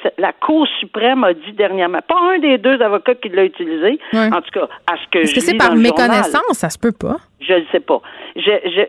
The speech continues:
Speaker 1: ce que je lis dans le journal, euh, écoutez, si c'est pas vrai, ben, coudonc, euh, moi, je m'en, je m'en remets à ce que je lis, là, que les avocats n'ont pas mentionné l'arrêt Friesen. Pourtant, l'arrêt Friesen, elle date de deux mille vingt, puis elle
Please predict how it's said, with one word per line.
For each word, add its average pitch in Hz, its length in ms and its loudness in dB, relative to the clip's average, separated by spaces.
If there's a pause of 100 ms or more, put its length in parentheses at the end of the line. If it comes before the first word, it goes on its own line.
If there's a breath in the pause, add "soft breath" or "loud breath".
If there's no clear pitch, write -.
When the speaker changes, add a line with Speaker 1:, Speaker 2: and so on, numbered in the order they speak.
Speaker 1:
ce - 200 -2
que 175 160 2
je 160 140 -4
lis 196 100 0
dans 180 140 2
le 156 100 0
journal, 214 540 0 (180)
euh, 135 460 0
écoutez, 151 420 0 (120)
si 156 120 -6 (100)
c'est 165 160 2 (160)
pas 180 160 2
vrai, 160 540 2
ben, 156 360 0
coudonc, 151 380 -2
euh, 139 260 0
moi, 185 160 2
je 175 100 -4
m'en, 165 160 0 (400 loud breath)
je 170 40 -4
m'en 190 220 0
remets 214 280 0
à 247 60 0
ce - 60 -10
que 185 220 2
je 170 100 -6
lis, 277 160 4
là, 262 160 2
que 220 100 -8
les 185 200 2
avocats 190 300 0
n'ont 185 220 0 (140)
pas 269 200 2
mentionné 170 580 0
l'arrêt 160 320 2
Friesen. 160 500 2
Pourtant, 269 380 0
l'arrêt 208 240 0
Friesen, 214 460 0 (280 loud breath)
elle 190 160 0
date 208 200 0
de 190 100 2
deux 208 240 2
mille 233 200 0
vingt, 190 260 -2 (240 loud breath)
puis 185 100 0
elle 170 100 -2